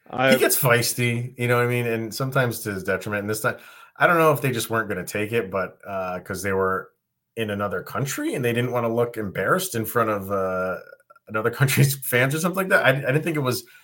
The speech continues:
Speaker 2: all that bad. I can almost guarantee you there's worse things said on a nightly basis to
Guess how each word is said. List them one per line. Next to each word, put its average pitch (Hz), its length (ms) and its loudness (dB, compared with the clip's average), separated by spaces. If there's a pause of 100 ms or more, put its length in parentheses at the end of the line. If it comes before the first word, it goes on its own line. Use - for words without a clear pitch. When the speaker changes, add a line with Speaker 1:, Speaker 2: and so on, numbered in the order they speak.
(360)
Speaker 2:
all 113 220 6
that 104 200 6
bad. 101 240 6 (600)
I 175 80 8
can 233 140 6
almost 190 220 4
guarantee 147 300 4
you 127 120 2
there's 110 220 0
worse 110 200 0
things 107 240 -2
said 95 280 0
on 90 100 -2
a 92 60 -4
nightly 92 280 -4
basis 90 500 -6
to 82 420 -10